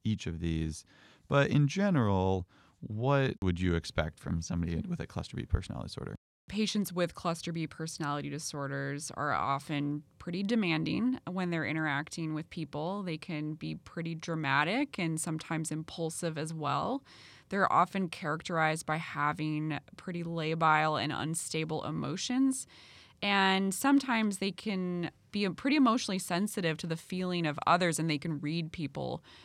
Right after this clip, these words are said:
Speaker 2: pretty well, especially facial expressions. Sometimes they can have poor interpersonal boundaries. Sometimes they'll see, seem very grandiose and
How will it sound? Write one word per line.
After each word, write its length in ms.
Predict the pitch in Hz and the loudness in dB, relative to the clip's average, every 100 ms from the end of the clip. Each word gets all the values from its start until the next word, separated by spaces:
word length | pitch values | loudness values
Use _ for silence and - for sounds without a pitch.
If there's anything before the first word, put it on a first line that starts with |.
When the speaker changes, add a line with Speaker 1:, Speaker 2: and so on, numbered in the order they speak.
| - | -20
Speaker 2:
pretty 260 | - 190 160 | -6 -2 -2
well, 440 | 147 147 147 139 | 2 6 8 6
especially 400 | 147 - 165 151 | 4 -2 -4 -4
facial 420 | 143 175 175 165 139 | -4 -2 0 0 -2
expressions. 920 | - - - - - - 143 170 - - - - - | -4 -4 -4 -4 -6 -4 -4 -6 -8 -14 -20 -20 -14
Sometimes 360 | - 185 190 165 | -8 -6 -2 0
they 80 | 165 | -2
can 140 | 175 | -2
have 280 | 175 151 - | 0 0 0
poor 440 | - 185 180 170 | -8 0 2 2
interpersonal 840 | 110 165 160 - 170 160 156 147 175 | 2 -2 -4 -6 -8 -6 -6 -6 -4
boundaries. 880 | 208 226 220 220 220 214 214 208 - - - - - - - | -2 0 2 2 2 2 2 0 -4 -12 -20 -20 -20 -20 -10
Sometimes 420 | - 170 185 160 | -6 -4 -2 0
they'll 140 | 160 151 | 0 0
see, 380 | - 170 160 147 - - | -2 -2 -2 -4 -10 -14
seem 300 | - 202 185 | -4 0 2
very 200 | 175 165 | 4 4
grandiose 920 | 165 170 160 151 147 147 226 330 320 254 | 4 4 4 4 2 4 4 4 2 2
and 300 | 175 156 | 2 0